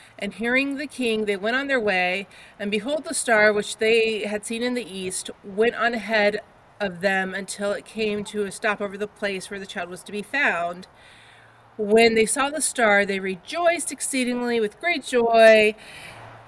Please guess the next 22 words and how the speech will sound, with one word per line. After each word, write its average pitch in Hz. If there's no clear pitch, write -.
And -
after 277
they 285
came 277
to 277
the 269
house, 233
they 214
saw 277
the 262
child 226
with 196
his 185
mother, 196
and 196
they 185
fell 240
down, 185
and 165
they 165
worshipped 247
him. 202